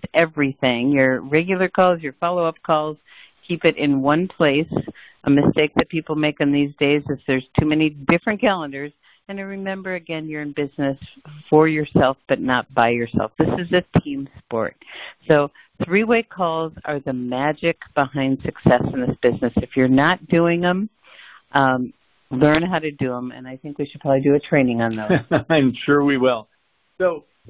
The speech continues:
Speaker 2: that's the caring. That's step three. And again, going back to the law of the farm, if step one is preparing, that's preparing the soil. Step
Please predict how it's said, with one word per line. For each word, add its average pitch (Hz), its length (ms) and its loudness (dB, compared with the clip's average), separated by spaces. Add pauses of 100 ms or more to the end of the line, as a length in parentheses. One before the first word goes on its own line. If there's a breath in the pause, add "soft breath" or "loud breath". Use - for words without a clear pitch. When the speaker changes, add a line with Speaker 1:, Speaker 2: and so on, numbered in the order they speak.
Speaker 2:
that's 196 260 -4
the - 80 -20
caring. 185 420 -6
That's 156 220 -10
step - 320 -4
three. 175 240 4
And 135 100 -2
again, 190 220 0
going 226 240 0
back 196 240 -4
to 156 60 -4
the 139 120 0
law 143 260 4
of 131 60 0
the 120 120 -6
farm, 156 340 0 (300)
if 139 160 2 (120)
step 165 260 2
one 170 360 0
is 143 180 0
preparing, 151 720 0
that's 123 220 -6
preparing 147 500 -2
the 147 80 -8
soil. 123 560 0 (420 soft breath)
Step 143 260 0